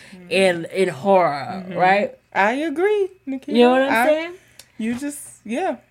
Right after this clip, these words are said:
Speaker 1: And this is also making me feel a little bad, uh, about dissing you and your jingle because you take the time when you're not working twelve-hour days to do this research for us.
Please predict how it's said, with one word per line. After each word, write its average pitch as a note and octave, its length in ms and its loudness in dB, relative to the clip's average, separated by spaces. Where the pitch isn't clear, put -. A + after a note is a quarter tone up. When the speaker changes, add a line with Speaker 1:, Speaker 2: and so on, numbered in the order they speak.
Speaker 1:
And G3 120 -4
this B3+ 180 2
is C4 100 -2
also A#3 300 6
making A#3+ 300 0
me B3 100 -2
feel A#3+ 260 2
a A#3+ 80 2
little A#3+ 220 2
bad, B3+ 540 6
uh, G3+ 640 6
about G3+ 680 6
dissing B3 380 0
you B3 160 2
and B3+ 100 2
your B3+ 140 4
jingle A#3+ 600 2
because A3 840 4
you B3 540 -2
take C4 400 -2
the A3 80 2
time F3+ 640 -2
when G3+ 160 0
you're A3 180 2
not G#3 380 2
working G3+ 340 2
twelve-hour G3+ 460 6
days F#3 560 -4
to D4 140 0
do C4 260 2
this B3 200 -2
research G#3 440 0
for G#3+ 240 4
us. D#3 480 2